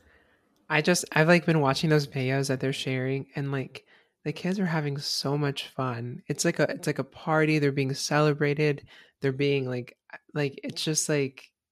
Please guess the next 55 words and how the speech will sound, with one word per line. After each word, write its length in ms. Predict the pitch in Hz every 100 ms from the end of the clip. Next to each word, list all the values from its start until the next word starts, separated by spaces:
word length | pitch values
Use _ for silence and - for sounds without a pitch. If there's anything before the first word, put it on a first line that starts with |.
| _
it 120 | -
is 200 | 151 147
so 220 | - 165 156
weird. 440 | 139 151 139 120
It's 200 | 139 -
like 260 | 151 139 -
if 160 | 143 147
you 100 | 143
were 120 | 147
go-, 120 | 135 -
to 140 | 156
a 60 | 131
co-, 240 | - 131
if 180 | 131 131
you 80 | 139
were 60 |
go-, 100 | 135 -
to 120 | -
go 140 | 139 135
to 120 | 127
a 40 | 120
costume 520 | - 127 131 - 131
party, 480 | 123 120 131 156 - _ _ _ _ _ -
it's 180 | 143 151
like 240 | 147 - -
these, 280 | 143 143 147
like, 340 | 139 127 - -
these 240 | 143 135
people 680 | - 170 180 139 123 131 139 _ _ _
that, 240 | - 127 202
the 60 |
drag 380 | 127 123 131 147
queens, 420 | - 123 123 131
they're 140 | - 131
just 220 | 139 -
in, 140 | 147
like, 160 | 147 143
these 200 | 151 143
costumes 840 | - 151 156 - 131 123 120 120
and 160 | 123 123
they're, 200 | 123 120 - - _ -
and 120 | 131
they're, 140 | 135
like, 360 | 135 135 131 - -
they're, 240 | 135 143
I 60 | 151
don't 140 | 156
know. 160 | 147 120
It's 200 | 120 -
just, 180 | 143
like, 140 | 143 -
it's 200 | 143 -
a 60 |
very, 380 | 139 143 143 151
like, 340 | 147 131 -